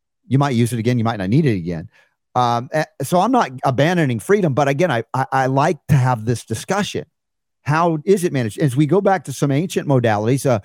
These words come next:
we talk about the traditional Chinese medicine before communism in the villages far flung from technology and modern society.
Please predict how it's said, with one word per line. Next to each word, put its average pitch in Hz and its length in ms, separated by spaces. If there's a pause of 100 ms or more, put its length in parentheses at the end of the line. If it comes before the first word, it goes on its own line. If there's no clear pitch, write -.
(220)
we 113 60
talk 113 240
about 113 240
the 113 100
traditional 123 480
Chinese 123 400
medicine 110 360
before 113 280
communism 120 640
in 101 100
the 95 80
villages 117 600 (260)
far 135 220
flung 131 340
from 113 180
technology 135 800
and 90 220
modern 110 320
society. 131 640